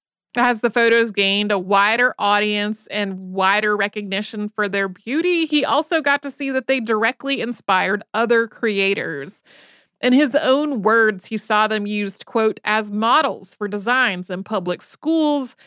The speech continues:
and in schools of art. They are used for designs, for interior decorators, for wallpaper, for silk,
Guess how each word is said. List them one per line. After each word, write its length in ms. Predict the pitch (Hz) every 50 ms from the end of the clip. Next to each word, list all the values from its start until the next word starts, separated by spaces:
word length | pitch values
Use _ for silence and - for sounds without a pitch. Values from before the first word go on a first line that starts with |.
| _ _ -
and 120 | 208 190 190
in 100 | 180 175
schools 380 | - - - 185 170 170 175
of 160 | 165 160 - -
art. 400 | - 208 226 240 240 226 - _ _ _ _ _ _ -
They 120 | - 233 240
are 40 | 247
used 480 | 240 214 233 269 285 302 285 277 -
for 140 | - - 214
designs, 680 | 190 214 196 170 208 208 240 247 254 254 247 247 240 -
for 160 | - 208 190
interior 460 | 180 180 180 - 208 190 185 175 160 170
decorators, 800 | 175 196 214 - 226 220 220 220 214 214 208 202 202 202 - -
for 120 | - 247
wallpaper, 840 | 247 247 294 320 381 381 - 226 208 175 - 180 160 156 147 151 190 -
for 120 | - 220
silk, 480 | 214 - - 269 285 277 269 269 -